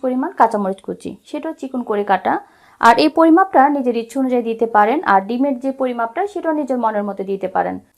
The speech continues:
অনেকে আছে একটা পরোটাতে দুটো অথবা তিনটি ডিমও দিয়ে থাকেন, অনেকে আবার একটা ডিমও দিয়ে থাকেন, এটা যার যার খুশি। এখানে আমি পাঁচটা ডিম ভেঙে নিয়ে নিয়েছি,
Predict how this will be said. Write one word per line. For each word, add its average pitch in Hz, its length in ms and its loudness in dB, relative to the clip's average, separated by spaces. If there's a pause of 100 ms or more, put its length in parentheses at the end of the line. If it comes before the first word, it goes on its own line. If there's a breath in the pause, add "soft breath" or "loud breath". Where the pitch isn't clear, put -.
অনেকে 285 300 2 (100)
আছে - 220 -4
একটা 220 340 0
পরোটাতে 220 520 0 (420)
দুটো 302 300 -4 (100)
অথবা 277 220 0 (120)
তিনটি 254 320 0
ডিমও 240 320 -6
দিয়ে 220 160 0
থাকেন, 214 300 -6
অনেকে 214 260 -2
আবার 208 160 -2
একটা 185 280 -2
ডিমও 196 340 -4
দিয়ে 180 220 -6
থাকেন, 202 220 -6 (380 soft breath)
এটা 349 140 -2
যার 269 260 6
যার 262 160 2 (100)
খুশি। 262 260 0 (400 soft breath)
এখানে 285 340 4
আমি 240 220 4 (220)
পাঁচটা 226 300 2
ডিম 240 180 2
ভেঙে 233 280 -2
নিয়ে 226 180 -4
নিয়েছি, 214 360 -6